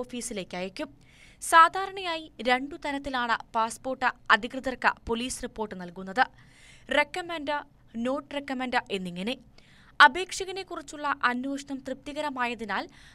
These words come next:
പാസ്പോർട്ട് അനുവദിക്കാമെന്ന ശുപാർശയാണ് റെക്കമെൻഡ് റിപ്പോർട്ട്. അന്വേഷണത്തിൽ അപേക്ഷകന്റെ ക്രിമിനൽ പശ്ചാത്തലമോ ക്രിമിനൽ കേസ് വിവരങ്ങളോ വെളിവായാൽ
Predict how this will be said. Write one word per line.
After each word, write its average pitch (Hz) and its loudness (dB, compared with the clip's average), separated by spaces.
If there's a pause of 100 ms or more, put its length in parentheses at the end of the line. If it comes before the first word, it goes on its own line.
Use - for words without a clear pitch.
(160)
പാസ്പോർട്ട് 285 2
അനുവദിക്കാമെന്ന 269 -6
ശുപാർശയാണ് 226 -4 (220)
റെക്കമെൻഡ് 214 -8
റിപ്പോർട്ട്. 180 -6 (680)
അന്വേഷണത്തിൽ 240 -2 (260)
അപേക്ഷകന്റെ 262 -2
ക്രിമിനൽ 254 -6
പശ്ചാത്തലമോ 240 -6 (480)
ക്രിമിനൽ 262 -2 (100)
കേസ് 277 -6
വിവരങ്ങളോ 240 -4 (380)
വെളിവായാൽ 233 -2